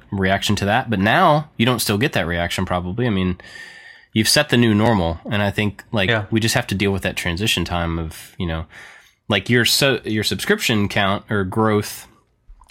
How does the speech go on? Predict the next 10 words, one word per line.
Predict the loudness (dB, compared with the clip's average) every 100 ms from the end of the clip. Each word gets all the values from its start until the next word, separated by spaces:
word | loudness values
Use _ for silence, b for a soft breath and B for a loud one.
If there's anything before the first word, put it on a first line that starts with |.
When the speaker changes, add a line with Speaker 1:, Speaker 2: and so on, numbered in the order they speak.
| 2
Speaker 1:
Jimmy, | 4 6
will | 4 4
probably, | 2 2 4 4 2
that's | 2 -2
probably | 0 2 4 2
unrelated, | 0 -2 -2 -2 -2 -6 _ _ -6
I |
would | -4 -4
expect, | -6 -8 -8 -4 0
but | 0